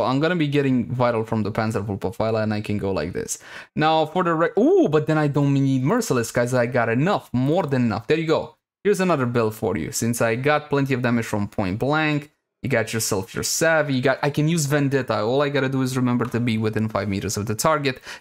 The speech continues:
get vital from a freaking Epitaph or something like a Panzer Vulpa, like so. And this should be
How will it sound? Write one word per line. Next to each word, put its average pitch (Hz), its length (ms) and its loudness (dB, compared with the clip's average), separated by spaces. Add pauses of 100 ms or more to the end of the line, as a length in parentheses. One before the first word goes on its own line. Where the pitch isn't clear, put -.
(120)
get 139 160 0
vital 135 320 2
from 131 160 -2
a 117 80 0
freaking 123 400 -2
Epitaph 117 500 -2
or 110 80 -2
something 107 420 -2
like 104 220 -4
a 98 80 0
Panzer 98 420 -4
Vulpa, 151 360 -2 (140)
like - 120 -6
so. 165 480 0 (340)
And 123 160 0
this 135 140 -2
should 143 240 -2
be 147 160 0